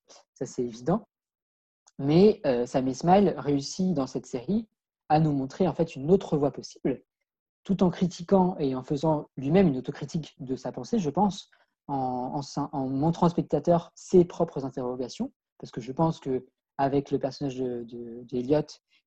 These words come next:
et, euh, la, la question de Monsieur Robot, euh, et je pense que Sam Esmail nous livre un témoignage en disant, Voilà, je, je, je sais pas comment faire, euh, j'ai ces idées-là,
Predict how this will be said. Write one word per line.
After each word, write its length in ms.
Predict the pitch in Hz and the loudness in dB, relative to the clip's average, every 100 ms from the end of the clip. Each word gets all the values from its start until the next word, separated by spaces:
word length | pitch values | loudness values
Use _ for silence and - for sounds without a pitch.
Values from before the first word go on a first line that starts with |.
| _ - | _ -2
et, 200 | 139 131 | 2 2
euh, 280 | 120 117 | 0 -2
la, 200 | 117 117 | -4 -6
la 100 | 120 113 | -6 -8
question 240 | 127 143 | -6 -4
de 40 | |
Monsieur 220 | 131 120 131 | -4 -6 -6
Robot, 460 | 120 123 175 214 - _ _ _ | -4 2 4 4 -2 _ _ _
euh, 600 | 139 131 123 120 123 127 | -4 -2 0 0 0 -2
et 180 | 127 135 | -4 -8
je 100 | - | -2
pense 180 | 170 165 | 0 2
que 140 | 147 | 0
Sam 180 | 131 139 | -2 -2
Esmail 300 | 131 - 175 | -2 2 4
nous 120 | 151 | 4
livre 200 | 143 170 | 2 2
un 60 | 131 | -2
témoignage 400 | 131 127 156 175 | -2 0 2 2
en 60 | 135 | 0
disant, 220 | 127 160 | 0 2
Voilà, 220 | 151 131 | 4 2
je, 140 | 117 127 | 0 -8
je, 180 | - | -10
je 160 | 139 143 | -12 -8
sais 140 | 151 | -2
pas 140 | 156 185 | 2 4
comment 260 | 160 135 | 2 -2
faire, 360 | 127 180 220 - _ _ _ _ - | -2 2 2 0 _ _ _ _ -8
euh, 300 | 143 139 127 | -4 0 -2
j'ai 160 | 120 175 | 2 0
ces 260 | - 143 | 0 -6
idées-là, 500 | 139 139 139 185 233 | -2 2 4 4 2